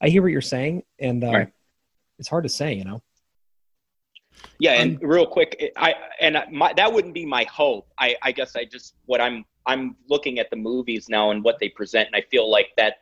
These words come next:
Speaker 2: that's what they're teeing up at this point. Like, but no, I, I would certainly not like to be anywhere near, you know, the beginning of the first film, but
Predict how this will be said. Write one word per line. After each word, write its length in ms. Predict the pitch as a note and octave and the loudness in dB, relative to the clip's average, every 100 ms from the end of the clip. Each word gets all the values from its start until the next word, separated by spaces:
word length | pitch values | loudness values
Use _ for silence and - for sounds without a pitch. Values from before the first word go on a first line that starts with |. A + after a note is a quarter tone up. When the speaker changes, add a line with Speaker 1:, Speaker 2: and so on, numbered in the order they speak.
| _ _ _ _ _ _ - | _ _ _ _ _ _ 0
Speaker 2:
that's 200 | C3+ - | 0 0
what 120 | B2+ | 0
they're 140 | B2 | 0
teeing 480 | A#2 - D3 A#2+ A2 | -2 -2 0 2 2
up 200 | A2+ A2 G#2+ | 2 2 0
at 160 | - | 0
this 160 | G2+ - | -4 -6
point. 400 | - G2+ F#2 - | -6 -4 -6 -4
Like, 420 | A#2 G2+ F#2+ - - | 2 2 2 -6 -12
but 220 | G#2+ B2 C#3 | -2 0 2
no, 320 | D3+ D#3 A2+ | 4 6 6
I, 260 | B2 A#2+ - | 4 0 -2
I 140 | A#2+ C3 | 0 0
would 120 | A#2+ | -2
certainly 440 | - E3 C#3+ B2+ | -2 -2 0 -4
not 280 | A#2+ B2 - | 0 0 0
like 220 | B2+ A#2+ | -2 -2
to 80 | - | -4
be 220 | A#2 A2+ | -8 -6
anywhere 420 | C3+ C#3+ C3+ C3 | -6 -4 0 0
near, 640 | B2+ A#2+ C3+ D3+ B2+ F#2 - _ _ _ _ _ _ G#2 | -2 -4 0 2 2 2 -4 _ _ _ _ _ _ -8
you 120 | C3 | -2
know, 120 | A2+ G#2 | 0 0
the 100 | G#2 | -2
beginning 360 | A2 B2 A2+ | -2 0 0
of 80 | A2 | -2
the 80 | A2 | -2
first 300 | A2+ G2+ - | -4 -6 0
film, 360 | C3 A#2 G2+ - | 2 2 0 2
but 240 | A#2 G2+ | 2 2